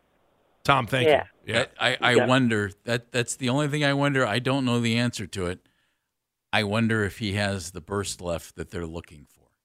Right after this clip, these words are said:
Speaker 3: out of the running back spot. And,
Speaker 1: I
Speaker 3: and I think that's where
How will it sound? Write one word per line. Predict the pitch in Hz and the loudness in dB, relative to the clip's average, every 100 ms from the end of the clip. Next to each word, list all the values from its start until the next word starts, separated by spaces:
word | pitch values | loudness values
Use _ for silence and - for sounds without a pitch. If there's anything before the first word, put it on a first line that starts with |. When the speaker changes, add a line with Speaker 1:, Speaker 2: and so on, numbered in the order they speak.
| _ _ _ _ | _ _ _ _
Speaker 3:
out | 87 85 | -8 -6
of | |
the | 82 | -8
running | 82 80 | -10 -10
back | 71 69 | -10 -14
spot. | - 71 62 _ _ _ _ _ _ _ - - - | -14 -18 -20 _ _ _ _ _ _ _ -20 -14 -2
And, | 101 | 0
Speaker 1:
I | |
Speaker 3:
and | 117 117 110 | 2 0 2
I | 101 | 0
think | 110 104 | 0 -2
that's | 101 107 104 | -2 -2 -2
where | 98 104 101 95 | -6 -4 -4 -6